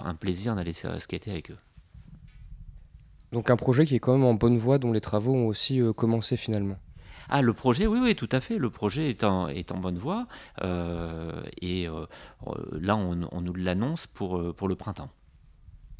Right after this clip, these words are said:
Speaker 2: C'est une très bonne nouvelle donc pour tous les skateurs, euh,
Speaker 1: Si,
Speaker 2: d'Amiens.
Speaker 1: si tout va bien, bien évidemment, si les conditions météorologiques sont suffisantes.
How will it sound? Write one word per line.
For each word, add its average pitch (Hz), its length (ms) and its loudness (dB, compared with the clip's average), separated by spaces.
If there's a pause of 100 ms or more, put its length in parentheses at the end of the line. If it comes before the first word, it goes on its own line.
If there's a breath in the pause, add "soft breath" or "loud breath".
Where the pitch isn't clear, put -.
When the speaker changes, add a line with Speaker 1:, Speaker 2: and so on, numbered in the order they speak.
(100)
Speaker 2:
C'est - 240 -8
une 107 100 2
très - 160 2
bonne 131 160 6
nouvelle 127 260 8
donc 117 160 2
pour 101 160 -4
tous - 140 -4
les 127 80 6
skateurs, 120 540 6
euh, 104 480 4
Speaker 1:
Si, 98 60 4
Speaker 2:
d'Amiens. 104 280 6 (200)
Speaker 1:
si - 280 0
tout 107 160 -2
va 101 140 6
bien, 113 180 4
bien 107 200 2
évidemment, 98 600 0
si 113 240 -4
les 104 120 -2
conditions 101 440 -2
météorologiques 92 680 -4
sont 95 160 -6
suffisantes. 80 600 -12